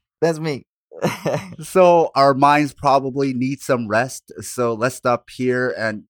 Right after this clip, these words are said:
Speaker 2: give ourselves time to digest. And that's one thing about the internet. We're always going off of, uh, gut reactions and just, like, the system one, as they say, like, forms of thinking. With an episode like this, you need to listen to it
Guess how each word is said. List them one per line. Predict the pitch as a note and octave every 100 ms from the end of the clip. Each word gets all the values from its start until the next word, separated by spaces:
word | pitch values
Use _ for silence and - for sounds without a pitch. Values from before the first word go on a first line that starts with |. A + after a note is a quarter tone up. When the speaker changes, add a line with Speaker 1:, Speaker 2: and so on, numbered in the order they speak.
| _ _
Speaker 2:
give | C#3
ourselves | C#3+ C#3 - C3 B2
time | - A#2+ A#2+ A#2 A#2+ _ _ _
to | -
digest. | A2+ G2 F#2 - - - _ _ _ _ _ _ _ _
And | C3
that's | C#3 C#3
one | D3+
thing | C#3+ C3+
about | A#2+ A#2 A2
the | A#2+ G#2
internet. | A#2+ G#2+ F2+ _ _
We're | C#3 D3+
always | D#3 F3 D3
going | C#3+ C3
off | B2 A#2+
of, | A#2 G#2
uh, | G2+ F#2+ F2+ F#2+
gut | A#2+ -
reactions | A2+ A2 G#2+ A2 - A2+ G#2+ G#2
and | G2+
just, | G2 -
like, | F#2 -
the | F2+
system | - A#2 - G#2+ G2+
one, | G2 G#2
as | G2+ F#2
they | G2
say, | F#2+ G2+ F#2+
like, | F2+ E2+ - _
forms | - A#2 G#2 G2+
of | -
thinking. | A2 A2 C3 B2+ B2 _ _ _ -
With | C#3
an | D#3+
episode | D#3+ F#3+ - F#3
like | E3+ -
this, | E3
you | C#3+
need | C#3+
to | C#3 G2+
listen | D#2+ C#3 F3 D#3+
to | F3 E3+
it | E3+